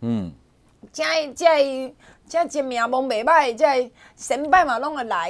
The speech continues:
Speaker 2: 啊。
Speaker 1: 嗯。
Speaker 2: 欸，这就是讲咱做囝的，会当有爸爸的一个光彩。这人讲好死老皮嘛。
Speaker 1: 嗯。
Speaker 2: 人死老命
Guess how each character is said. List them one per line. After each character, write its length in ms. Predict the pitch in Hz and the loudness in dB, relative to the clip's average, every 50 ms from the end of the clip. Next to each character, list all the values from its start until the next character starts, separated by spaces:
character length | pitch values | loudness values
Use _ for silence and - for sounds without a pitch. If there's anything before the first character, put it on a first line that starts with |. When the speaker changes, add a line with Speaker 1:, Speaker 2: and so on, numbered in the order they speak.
| 208 220 | -2 0
Speaker 2:
啊。 300 | 233 233 247 254 - - - - | 2 2 2 2 0 -4 -8 -10
Speaker 1:
嗯。 240 | 214 214 208 185 165 | -10 -8 -8 -8 -8
Speaker 2:
欸， 60 | 294 294 | -8 -8
这 160 | - - 440 | -8 -6 -4
就 100 | - 294 247 | -2 -2 -2
是 180 | 196 240 226 220 - - | -2 -6 -10 -12 -12 -6
讲 180 | - 339 339 330 | -4 -4 -2 0
咱 180 | 349 370 359 349 | 0 -2 -2 -4
做 240 | - 392 349 320 - | -2 0 0 0 0
囝 160 | - 294 330 | -4 -6 -6
的， 100 | 302 240 185 - - _ _ _ _ _ _ - _ - | -6 -6 -8 -10 -16 _ _ _ _ _ _ -20 _ -10
会 60 | 240 | -4
当 140 | 220 370 370 | -2 0 0
有 60 | 330 254 | 0 0
爸 140 | 220 262 | 0 0
爸 240 | 240 - 311 311 269 | 0 2 2 0 0
的 160 | 240 196 208 | 0 -4 -8
一 20 | 196 | -6
个 240 | 190 185 175 165 - _ _ _ _ _ _ _ _ _ _ _ | -2 -2 -2 -2 -4 _ _ _ _ _ _ _ _ _ _ _
光 220 | - 220 214 220 220 | -8 -6 -6 -6 -8
彩。 300 | - - 320 240 208 - - | -4 -2 -2 -2 -2 -4 -8
这 100 | - 392 | -8 -8
人 220 | - - - 247 | -8 -6 -2 0
讲 340 | 247 254 - 311 - - 277 | 2 2 4 4 2 2 2
好 360 | - - - 381 349 294 269 | 0 0 4 6 6 6 4
死 160 | 269 - - 349 302 262 - | 0 -6 -6 -6 -6 -4 -2
老 220 | 233 220 214 220 | 0 0 0 0
皮 280 | 202 - - - 165 175 | -2 -6 -10 -10 -10 -12
嘛。 120 | 190 175 - - - _ _ _ _ _ | -14 -18 -20 -20 -20 _ _ _ _ _
Speaker 1:
嗯。 320 | - 113 110 98 87 71 67 - - | -4 -4 -4 -4 -6 -8 -12 -12 -10
Speaker 2:
人 180 | 196 202 220 | -10 -10 -10
死 180 | 220 - 277 254 | -10 -10 -10 -8
老 160 | 214 - 196 190 | -6 -8 -8 -10
命 120 | 190 190 | -12 -16